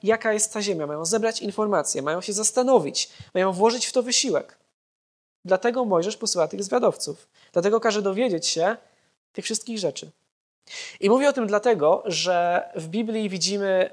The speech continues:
różne schematy Bożego działania. I czasem jest tak, że Bóg rozdziela morze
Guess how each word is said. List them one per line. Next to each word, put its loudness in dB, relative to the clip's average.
różne 4
schematy -2
Bożego -4
działania. 0
I -6
czasem 2
jest -4
tak, 2
że 2
Bóg 0
rozdziela 4
morze 0